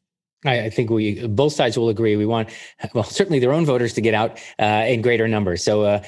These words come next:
uh, but if there's a silver lining of the last election, we had record turnout or near record turnout. Um, so something's working, and we've made it easier for people to cast votes, and, and they have voted. So we're getting close to the end of the show. I, I, I didn't, um, uh,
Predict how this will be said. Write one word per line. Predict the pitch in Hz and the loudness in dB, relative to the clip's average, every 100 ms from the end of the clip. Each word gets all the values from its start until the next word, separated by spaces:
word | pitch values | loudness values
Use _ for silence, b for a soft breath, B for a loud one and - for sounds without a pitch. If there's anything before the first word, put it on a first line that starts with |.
| B B | B B
uh, | 151 139 | -2 0
but | 135 139 | 2 2
if | 139 | 2
there's | 147 127 | 0 0
a | 127 | 0
silver | - - 139 | 0 -2 0
lining | 120 127 113 | 0 0 -2
of | |
the | 101 | 0
last | 104 120 - | 0 0 -2
election, | 98 90 - | -2 -2 -2
we | 101 | 0
had | 104 98 | 0 0
record | 101 101 90 | -2 -2 -4
turnout | - 107 101 92 | -2 -2 0 0
or | 92 90 101 | 0 0 0
near | 110 120 | 0 0
record | 85 - 87 | -2 -4 -6
turnout. | - 90 92 - 120 | -4 -2 -2 -4 -2
Um, | 98 95 95 95 | 0 0 -2 -4
so | - 101 98 | -2 0 0
something's | 95 143 135 110 | 0 -2 0 -2
working, | 101 110 107 107 104 | 0 0 0 -2 -2
and | 101 101 110 | -2 -4 -4
we've | 101 95 | -4 0
made | 107 | 0
it | 98 | 0
easier | 104 101 101 | 0 -2 -2
for | 90 | -4
people | - 98 92 | -6 -4 -4
to | 87 - | -6 -6
cast | - 92 - | -4 -2 0
votes, | 92 - | -2 -2
and, | 87 - | -4 -4
and | 90 | -4
they | 87 | -4
have | 90 95 92 | -2 -2 -2
voted. | 85 82 82 - B B B B | -4 -4 -6 -10 B B B B
So | 156 147 | 2 2
we're | 151 | 2
getting | 139 214 165 | 0 -2 0
close | 151 | -2
to | - | 0
the | 107 | 0
end | 101 | 0
of | |
the | 92 | -2
show. | - 151 147 | 0 2 2
I, | 107 98 B B B | 0 -2 B B B
I, | 113 113 | 0 0
I | 117 | -2
didn't, | 107 165 175 113 | 0 0 0 0
um, | 113 104 104 - - - | 0 0 -2 -6 -12 -6
uh, | 110 101 95 95 | -2 0 0 -2